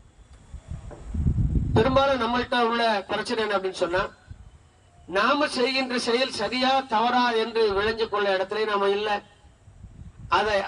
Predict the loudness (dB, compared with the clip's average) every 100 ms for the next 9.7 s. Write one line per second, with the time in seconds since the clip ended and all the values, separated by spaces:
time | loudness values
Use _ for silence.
0 | 0 2 0 0 2 2 2 0 0 0
1 | 0 0 0 2 2 2 0 0 0 -4
2 | -10 _ _ _ _ _ _ _ _ _
3 | -2 0 0 0 0 2 2 2 0 0
4 | 0 2 0 0 0 0 -2 -2 -2 -2
5 | -2 -2 -2 -2 -2 -2 0 2 0 -2
6 | 0 0 0 0 -2 -4 0 0 0 -2
7 | -2 0 0 0 0 -2 0 2 0 -4
8 | -18 -20 _ -2 0 2 0 0 2 2
9 | 0 -2 0 -2 -4 -8 -12